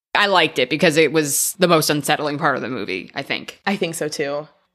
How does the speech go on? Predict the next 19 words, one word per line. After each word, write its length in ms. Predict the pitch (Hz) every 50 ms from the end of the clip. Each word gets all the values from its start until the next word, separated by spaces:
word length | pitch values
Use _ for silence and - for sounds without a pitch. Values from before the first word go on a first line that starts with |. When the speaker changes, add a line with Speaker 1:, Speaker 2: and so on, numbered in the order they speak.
| _ _
Speaker 2:
Bathsheba 720 | 247 214 220 - - - - 320 427 339 247 214 208 208 -
is 120 | - 214 196
not 160 | 214 202 202
on 100 | 202 190
our 140 | 180 180 180
ladies 380 | 185 180 190 214 226 220 208
list 180 | 180 165 170 -
'cause 100 | - 180
she's 140 | - 196 185
actually 280 | 185 196 190 - 240
played 200 | 233 - 214 190
by 100 | 180 165
a 100 | 160 160
man 640 | 160 180 196 226 214 190 160 160 170 190 240 285 285 -
who 280 | - 240 220 220 - -
scored 680 | - - - - - - 202 226 226 233 233 220 214 190
music 520 | 180 180 190 214 240 254 208 185 - -
for 280 | - - - 170 160 160
Insidious, 1040 | 156 - - 170 160 156 156 - - - 170 139 - - 170 - - - - -